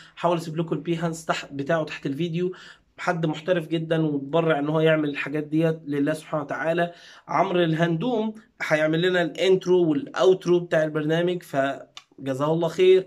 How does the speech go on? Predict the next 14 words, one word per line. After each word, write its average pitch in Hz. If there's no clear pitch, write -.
عندنا، 170
آه، -
فاطمة 185
زوجتي، 170
آه، 131
هتعد 165
البرنامج 165
هي 170
والشباب 160
بتوع، 160
آه، 135
مشرف 160
community. 170
ف، -